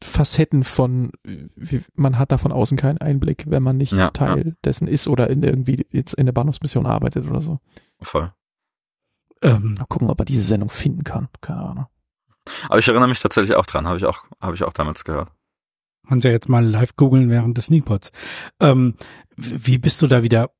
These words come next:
Speaker 3: rausgekommen, in Anführungsstrichen? Also, und erst Job, erst Wohnung, beides?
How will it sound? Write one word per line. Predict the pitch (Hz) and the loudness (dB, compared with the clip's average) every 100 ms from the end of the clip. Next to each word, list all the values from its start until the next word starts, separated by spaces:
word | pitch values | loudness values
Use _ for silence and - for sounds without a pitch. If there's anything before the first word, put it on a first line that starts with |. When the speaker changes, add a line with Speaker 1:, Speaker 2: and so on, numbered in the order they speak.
| 202 | -10
Speaker 3:
rausgekommen, | 117 101 110 160 - - - 190 - 175 202 208 | -6 0 4 6 4 -4 -2 -2 2 4 6 4
in | 180 | 2
Anführungsstrichen? | 170 160 185 - 196 170 202 240 139 _ _ _ _ _ | 0 0 0 0 0 0 0 -2 -6 _ _ _ _ _
Also, | - 117 113 110 131 _ _ _ _ | 0 4 4 2 -2 _ _ _ _
und | - - - | -4 -4 0
erst | 143 - - | 0 0 4
Job, | 147 220 - | 4 4 -2
erst | 147 110 123 | -2 -2 0
Wohnung, | 127 214 226 208 156 | 4 6 4 2 2
beides? | 139 165 202 208 170 - - - | 4 4 4 4 2 -2 -4 -4